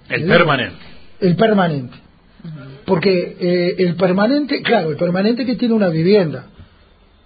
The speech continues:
Speaker 2: lo que pasa es que hay permanentes que tienen dos, tres, cuatro, cinco, seis, siete viviendas. El tema es que hay que decir toda la película, no
Speaker 1: Bueno.
Speaker 2: parte de la película.
Speaker 1: Y usted dice que, eh, eh,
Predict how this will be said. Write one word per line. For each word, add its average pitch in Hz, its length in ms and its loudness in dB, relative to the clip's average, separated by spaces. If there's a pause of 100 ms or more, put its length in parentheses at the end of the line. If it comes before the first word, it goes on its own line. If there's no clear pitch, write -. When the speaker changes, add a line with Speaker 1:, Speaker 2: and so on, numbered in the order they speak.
(800)
Speaker 2:
lo 170 100 0
que 208 80 4
pasa 233 220 2
es - 40 2
que 254 60 -2
hay 240 60 2
permanentes 233 480 4
que 233 80 2
tienen 196 340 4
dos, 202 280 4
tres, 208 260 2
cuatro, 196 340 0
cinco, 180 320 -2
seis, 196 360 0
siete 240 300 2
viviendas. 135 540 -6 (500)
El 214 140 2
tema 349 180 4
es - 60 -4
que 330 60 2
hay 311 60 0
que 294 100 4
decir 233 320 2
toda 294 280 4
la 151 120 2
película, 139 640 -2
no 269 200 6
Speaker 1:
Bueno. 311 80 -10
Speaker 2:
parte 269 420 4
de 143 80 2
la 135 120 0
película. 131 400 -4
Speaker 1:
Y 113 40 -8
usted 139 120 0
dice 143 220 -2
que, 127 80 0
eh, 123 400 2
eh, 131 200 -2